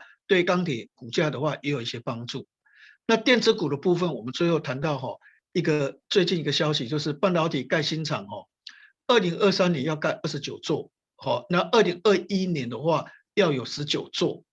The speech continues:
吼，那这个量的话，当，约当的话是每个月大概八寸长的话是两百六十万片的产能，这相当于台-，台积电一个台积电的一个新-，所以我们来看下一页，吼，那你可以发现，吼，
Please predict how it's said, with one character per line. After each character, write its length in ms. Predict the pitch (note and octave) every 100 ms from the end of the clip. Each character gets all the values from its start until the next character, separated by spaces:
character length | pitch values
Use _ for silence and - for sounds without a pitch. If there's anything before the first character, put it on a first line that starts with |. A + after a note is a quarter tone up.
| _
吼， 240 | - B2 -
那 220 | F3+ F3+
这 120 | A#3
个 220 | G3+ E3 - - -
量 260 | A3 F3+
的 80 | C#3+
话， 320 | F3 D#3 D3+ _
当， 340 | E3+ E3 E3 - -
约 180 | F3+ F3
当 220 | E3 E3
的 80 | C#3+
话 160 | D#3+
是 120 | D3+
每 200 | D3+ B2
个 100 | A#2+
月 200 | C3+ D#3
大 100 | D3
概 180 | C#3+ D3 - - _
八 160 | F3 E3+
寸 220 | F3+ D#3+
长 200 | C#3 A#2+
的 80 | A#2+
话 200 | D#3 C#3
是 200 | E3 - - _
两 540 | - D#3 C#3+ C3+ F#3 F#3
百 260 | C#3 B2 - _
六 240 | F#3 F#3 F3
十 160 | B2+ B2+ -
万 220 | F#3 D3+ -
片 240 | F#3+ C#3
的 80 | A2+
产 180 | - A2+
能， 80 | - - - -
这 200 | - F#3+
相 260 | - G3 F3+
当 180 | F3+ D#3
于 60 |
台-， 160 | C#3 C3 -
台 140 | -
积 140 | D#3 C#3+
电 180 | D3+
一 60 | C3+
个 100 | B2+
台 160 | B2 A#2+
积 140 | D3+
电 200 | D#3 B2+
的 120 | A#2+
一 200 | B2 -
个 60 | C#3+
新-， 180 | D#3+ D3 - -
所 160 | - A3
以 120 | A3 D3+
我 80 |
们 100 | B2+
来 80 | C3
看 160 | F3 D3+
下 220 | - C#3+
一 160 | C3 C#3
页， 160 | -
吼， 180 | - - - - - - -
那 120 | A3+ B3
你 120 | F3
可 100 | G3+
以 60 |
发 160 | F#3 F3+
现， 160 | F3+ D#3
吼， 240 | A#2+